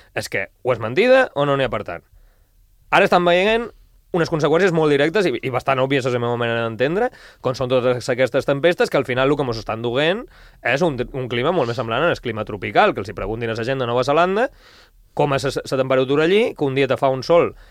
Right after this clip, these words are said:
i estàs passant trenta-cinc graus i després t'està ploguent una tempesta elèctrica com s'acabaven de tenir ahir, però molt més bèstia, a tota la illa, durant una setmana i mitja i se'n va tot al carai, amb, un, amb uns ventegars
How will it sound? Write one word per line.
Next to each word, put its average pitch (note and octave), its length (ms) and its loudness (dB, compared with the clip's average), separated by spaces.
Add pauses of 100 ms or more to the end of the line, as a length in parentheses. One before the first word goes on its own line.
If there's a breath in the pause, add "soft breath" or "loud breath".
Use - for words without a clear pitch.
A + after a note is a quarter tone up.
(140 soft breath)
i B2 80 0
estàs C3 240 -2
passant C#3 280 -2
trenta-cinc A#2 440 -2
graus A3+ 380 2 (180 soft breath)
i D3 80 0
després C#3 280 -2
t'està C#3+ 240 0
ploguent C#3+ 340 2 (340 soft breath)
una B2+ 120 0
tempesta B2+ 360 0
elèctrica C3+ 400 2
com A#2 160 -4
s'acabaven B2 320 -2
de C3 80 0
tenir C3 140 0
ahir, D3+ 140 0
però A#2 160 -2
molt B2 160 -4
més B2 160 0
bèstia, C3 360 -2
a A2+ 80 -4
tota B2 280 -4
la C#3+ 120 2
illa, G3 220 2 (300 loud breath)
durant B2+ 320 -2 (120)
una C#3 160 -2
setmana A2+ 280 -2
i A#2+ 40 -4
mitja A3 380 0 (100)
i C#3 80 -6
se'n A#2 200 -8
va A2+ 120 -2
tot A#2 120 -6
al G#2+ 120 -4
carai, F3 300 0 (100)
amb, A2+ 160 -10
un, B2 160 -8
amb B2+ 160 -6
uns B2 120 -4
ventegars C3 520 0